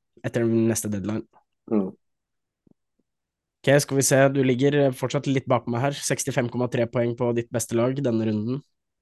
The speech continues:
Speaker 2: Mm.
Speaker 1: Kan jo nevne bare at jeg spiller fem like lag, du har vel to like og tre like?
Speaker 2: Yes.
Speaker 1: Ja. Noe du vil kommentere på laget ditt? Eh,
Speaker 2: Nei, jeg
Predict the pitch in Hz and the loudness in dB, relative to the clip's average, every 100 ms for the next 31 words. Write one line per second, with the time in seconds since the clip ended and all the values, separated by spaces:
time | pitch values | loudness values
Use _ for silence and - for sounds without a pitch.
0 | _ - 104 101 104 113 - - - 120 | _ -6 -2 2 0 0 -8 -18 -4 0
1 | 120 120 107 110 110 107 117 117 - 113 | 2 2 2 2 0 0 0 -2 -2 -4
2 | 113 110 113 110 - 113 120 117 113 110 | -2 -2 -2 -2 -4 -2 -2 0 -2 0
3 | 110 107 107 - 107 104 107 - 113 98 | -2 -2 -4 -6 -4 -4 -4 -4 -4 -4
4 | 107 101 104 - _ _ _ _ - 104 | -4 -4 -4 -8 _ _ _ _ -8 -4
5 | 98 98 139 139 _ _ _ - 107 190 | -4 -4 -6 -6 _ _ _ 0 2 2
6 | - - - - _ 107 - - _ _ | -4 -14 -16 -20 _ -16 -16 -20 _ _
7 | _ _ - - - - _ _ _ _ | _ _ -20 -20 -20 -20 _ _ _ _
8 | 139 127 131 135 135 139 131 147 139 143 | -4 -2 0 0 0 -2 0 0 2 2
9 | 135 123 127 147 - - - 147 127 120 | 2 2 0 -2 -8 -12 -10 -6 -4 -4
10 | 120 120 - _ _ _ _ _ _ _ | -6 -8 -12 _ _ _ _ _ _ _
11 | _ _ - 135 131 151 143 135 131 135 | _ _ -2 2 4 6 8 8 6 6
12 | 131 127 | 8 8